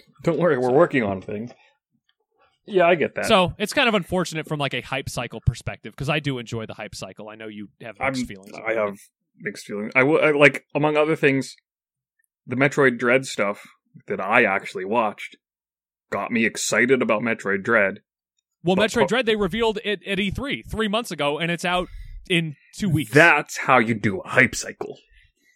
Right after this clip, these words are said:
Speaker 2: Uh, yeah, I'm fired up, and I haven't even watched any of that stuff. So.
Speaker 1: But it, yeah, and, but again, that's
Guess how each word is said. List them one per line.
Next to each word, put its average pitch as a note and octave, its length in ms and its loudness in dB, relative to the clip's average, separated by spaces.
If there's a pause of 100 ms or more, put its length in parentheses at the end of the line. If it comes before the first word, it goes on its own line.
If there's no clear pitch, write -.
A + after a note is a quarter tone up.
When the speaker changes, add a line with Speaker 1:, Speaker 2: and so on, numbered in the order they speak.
Speaker 2:
Uh, B3+ 440 0 (200)
yeah, F#3 280 2
I'm E3 80 -2
fired F#3 340 2
up, F3+ 300 0
and C#3 100 -8
I D#3+ 100 2
haven't G3 140 0
even E3 160 -4
watched F3 280 -2
any C#3+ 140 -6
of B2 80 -6
that G#2+ 100 -12
stuff. G2 300 -14 (160)
So. - 160 -14
Speaker 1:
But B2+ 120 4
it, C3+ 140 0
yeah, A2 300 -2
and, A2+ 160 -6
but B2 120 2
again, A#2+ 360 2
that's A2 400 0